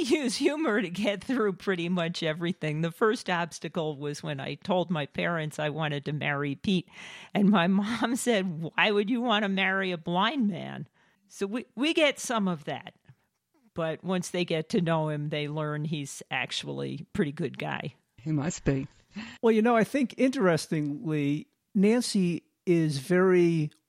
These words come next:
Speaker 3: organized and very careful about where she places things and very considerate of my situation, and she rolls with it very well. So we get along very well in that regard.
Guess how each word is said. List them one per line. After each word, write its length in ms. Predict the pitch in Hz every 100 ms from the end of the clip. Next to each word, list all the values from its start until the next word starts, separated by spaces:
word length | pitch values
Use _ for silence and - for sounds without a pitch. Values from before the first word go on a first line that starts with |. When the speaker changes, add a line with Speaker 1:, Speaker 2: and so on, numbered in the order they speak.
| _ -
Speaker 3:
organized 1160 | 190 190 185 160 160 156 156 151 151 147 - _ _
and 520 | 135 127 123 131 135
very 200 | 160 160
careful 640 | - - 180 151 - 143 135
about 280 | 131 123 -
where 200 | 131 127
she 180 | -
places 520 | 123 - 156 - 143 -
things 420 | - 135 135 127
and 140 | 120
very 240 | 131 151 143
considerate 720 | 170 135 - 190 175 135 - _ _
of 160 | 156 147
my 140 | 143
situation, 840 | 139 156 - 151 151 139 135 135 -
and 160 | 165
she 220 | 170 330 330
rolls 400 | 180 196 185 131
with 160 | 135
it 160 | 135 139
very 340 | 135 151 131
well. 360 | 120 127 117 -
So 120 | 165
we 120 | 175
get 160 | 185 156
along 400 | 147 143 139 127 - - _ _ _ -
very 240 | 160 160
well 300 | 135 143 131
in 100 | 127
that 160 | 139 131
regard. 480 | 131 131 120 98